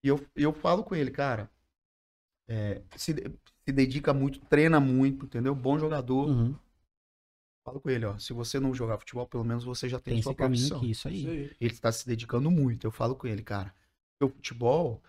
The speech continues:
Speaker 1: não é, não é porque você faz tudo certo, talvez
Speaker 2: É, meu
Speaker 1: o
Speaker 2: irmão.
Speaker 1: cavalo não passou selado, cara.
Speaker 2: Exatamente.
Speaker 1: Ou
Speaker 2: Aquela
Speaker 1: vai
Speaker 2: coisa,
Speaker 1: passar
Speaker 2: aquela
Speaker 1: ainda."
Speaker 2: coisa
Speaker 1: Agora imagina você, igual aconteceu comigo, eu estudei pouco.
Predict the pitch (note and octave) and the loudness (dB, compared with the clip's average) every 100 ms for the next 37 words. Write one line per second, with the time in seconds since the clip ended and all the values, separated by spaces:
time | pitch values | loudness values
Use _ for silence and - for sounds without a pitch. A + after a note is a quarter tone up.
0 | _ _ - C3 - D3 D#3 - F3 D3+ | _ _ -4 -4 -2 -2 -2 -4 -6 -2
1 | - E3+ D#3 - B3+ B3+ - F3+ G3 - | -4 0 0 2 0 0 2 2 0 -4
2 | A#3+ A3+ B3 - - _ _ _ _ _ | -2 0 -2 -4 -12 _ _ _ _ _
3 | _ _ _ D#3+ F3 G#3+ B2 G2 F3 D3+ | _ _ _ -4 -2 -2 -2 8 10 12
4 | D#3 F#3+ G#3+ G3+ - A3 - - C4 A#3+ | 10 8 6 4 4 2 4 6 6 6
5 | F#3+ - B2 D3 D#3 - _ _ _ _ | 2 -4 -4 -8 -12 -18 _ _ _ _
6 | - D3+ E3 D#3 E3+ G3 - F#3+ F#3 F#3 | 4 6 8 8 6 6 6 6 6 4
7 | F#3+ - D3+ D3 E3 F#3 G3+ F#3+ - A3 | 2 2 4 10 10 10 8 6 4 0
8 | G3+ G3 D#3 C#3 C#3+ G3 - G#3 G3 A#3 | 0 -2 -2 0 2 0 -4 -8 -6 -2
9 | G3 C#3+ D3 - E3 - B3 B3+ - | -2 0 -2 -2 -4 -2 -2 -2 -4